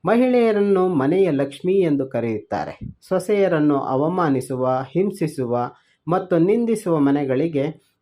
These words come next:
ತಾಯಿ ಲಕ್ಷ್ಮಿ ಎಂದಿಗೂ ತನ್ನ ಆಶೀರ್ವಾದವನ್ನು ನೀಡುವುದಿಲ್ಲ. ಹೆಣ್ಣಿನ ಜೊತೆ ಜಗಳವಾಡುವುದಲ್ಲದೆ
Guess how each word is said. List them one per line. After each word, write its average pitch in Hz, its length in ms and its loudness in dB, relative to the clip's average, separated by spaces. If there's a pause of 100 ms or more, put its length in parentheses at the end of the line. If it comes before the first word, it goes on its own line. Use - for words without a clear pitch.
ತಾಯಿ 202 320 2
ಲಕ್ಷ್ಮಿ 147 680 0 (100)
ಎಂದಿಗೂ 185 500 2
ತನ್ನ 139 320 0
ಆಶೀರ್ವಾದವನ್ನು 143 960 -2
ನೀಡುವುದಿಲ್ಲ. 139 720 -2 (800)
ಹೆಣ್ಣಿನ 220 380 2 (120)
ಜೊತೆ 175 300 2
ಜಗಳವಾಡುವುದಲ್ಲದೆ 143 1500 0